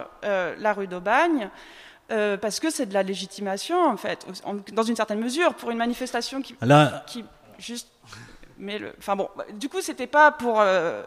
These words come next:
Speaker 1: euh, c'était juste de vous demander comment vous en arrivez là. Et, euh, dans quelle mesure vous êtes à l'aise ou pas avec ça, juste pour recontextualiser, Manifesta fait partie d'une série de grands événements culturels,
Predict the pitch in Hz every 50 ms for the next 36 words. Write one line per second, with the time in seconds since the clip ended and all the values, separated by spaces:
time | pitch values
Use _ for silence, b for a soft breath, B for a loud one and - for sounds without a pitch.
0 | - - - - - - 165 190 - 78 - - - - - 233 254 240 302 349
1 | 339 254 226 240 262 294 240 294 285 285 269 247 226 269 294 311 320 294 - 233
2 | - 262 262 277 302 285 302 302 269 254 240 233 220 214 226 214 208 202 202 208
3 | 233 302 349 B B B B B B B B B B _ _ - 247 269 269 269
4 | 269 233 214 202 196 196 202 220 262 262 262 262 262 254 233 285 320 302 277 247
5 | 233 226 - - - 214 214 220 240 247 262 277 214 226 226 208 - 285 262 226
6 | 208 208 - - 311 262 233 302 277 - - 240 208 220 220 240 226 220 226 220
7 | - 214 202 190 285 302 262 214 202 190 - 208 196 - - 220 247 262 262 -
8 | - 220 - 202 180 - - 233 208 202 196 180 - - 240 226 208 208 240 262
9 | 196 202 175 - 190 233 240 214 233 214 220 214 220 220 220 220 214 214 - -
10 | 185 - - - 208 185 190 190 214 233 226 196